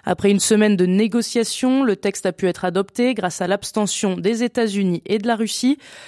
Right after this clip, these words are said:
Sur le terrain à Gaza, les frappes israéliennes continuent toujours. Quatre-vingt-cinq pour cent des habitants de la bande de Gaza ont quitté le territoire.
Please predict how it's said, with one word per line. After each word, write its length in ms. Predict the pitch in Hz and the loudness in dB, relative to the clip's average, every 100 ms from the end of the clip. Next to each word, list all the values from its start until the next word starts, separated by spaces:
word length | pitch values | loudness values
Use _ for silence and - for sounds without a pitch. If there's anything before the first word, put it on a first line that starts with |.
| - - | -20 -16
Sur 240 | - 196 | -2 0
le 100 | 185 | 2
terrain 340 | 185 202 214 | 2 0 2
à 80 | 233 | 2
Gaza, 400 | 208 208 202 247 | 2 0 2 0
les 140 | 220 196 | 2 -2
frappes 300 | - 226 226 | -2 -4 -2
israéliennes 520 | 208 208 214 233 240 | -2 0 2 2 0
continuent 600 | - 262 - 240 208 - | 0 -2 2 2 2 0
toujours. 500 | - 247 196 240 262 - - - | -2 -2 2 0 -2 -10 -20 -6
Quatre-vingt-cinq 640 | 208 - 208 208 - 220 | -4 0 0 0 0 -2
pour 160 | - 185 | -2 -4
cent 320 | - 220 220 | -2 0 0
des 180 | 180 175 | 0 0
habitants 380 | 208 220 - 226 | -2 -2 -2 0
de 60 | |
la 60 | 208 | 0
bande 200 | 190 202 | 0 0
de 80 | 196 | 0
Gaza 340 | 190 185 196 | 0 0 0
ont 120 | 175 | 0
quitté 340 | 160 240 - 269 | -4 -8 -6 -6
le 60 | |
territoire. 680 | - 208 170 - 175 190 | -4 -4 -6 -4 -2 -2